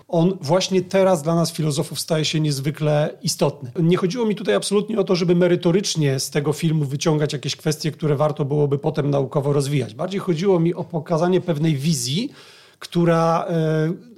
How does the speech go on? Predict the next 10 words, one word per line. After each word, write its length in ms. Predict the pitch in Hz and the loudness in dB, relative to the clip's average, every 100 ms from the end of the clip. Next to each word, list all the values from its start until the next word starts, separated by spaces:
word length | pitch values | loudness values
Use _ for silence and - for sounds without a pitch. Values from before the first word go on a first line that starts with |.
| - | -12
gdzieś 680 | 131 127 123 175 254 240 | -8 -6 -2 0 2 2
w 180 | - - | -4 -8
przybliżeniu 920 | - - 214 180 185 170 202 214 208 190 | -6 -2 0 0 0 0 2 2 2 2
we 120 | 175 | 2
współczesnej 600 | - 175 151 185 196 175 | -2 -6 -2 0 2 0
technice 500 | 185 180 180 160 175 | 0 -2 0 0 0
wojskowej 760 | 151 151 - 160 147 156 165 | 0 -2 0 0 2 2 2
ewidentnie 580 | 208 143 139 151 143 147 | 0 -2 0 0 0 -2
się 140 | 127 147 | -4 -4
pojawia 540 | 135 156 160 202 226 | -2 0 2 0 -2